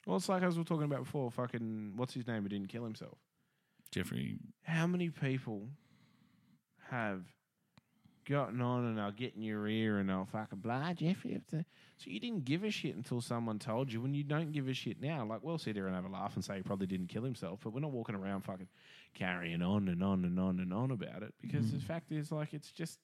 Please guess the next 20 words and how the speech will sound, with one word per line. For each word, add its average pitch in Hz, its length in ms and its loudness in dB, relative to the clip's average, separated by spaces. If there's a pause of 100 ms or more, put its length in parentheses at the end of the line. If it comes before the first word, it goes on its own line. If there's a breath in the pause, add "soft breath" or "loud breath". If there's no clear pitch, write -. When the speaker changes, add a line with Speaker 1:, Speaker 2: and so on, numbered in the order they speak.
Speaker 1:
fucking 147 540 -4 (400 soft breath)
some 151 240 0
Twitter - 340 -4
shit, - 320 -8 (160)
some, 131 380 -4
some 127 200 -4
internet 143 460 0
stuff. - 340 -8
Like, 101 160 -4
it 127 100 -4
doesn't 131 280 2
affect 90 400 -8
us. 110 240 -8
We're 120 160 -2
not. 98 220 -2 (800 soft breath)
And 127 340 -2
bandwagoning 113 880 2
is 95 140 -10
just 113 180 -10
like, 117 160 -6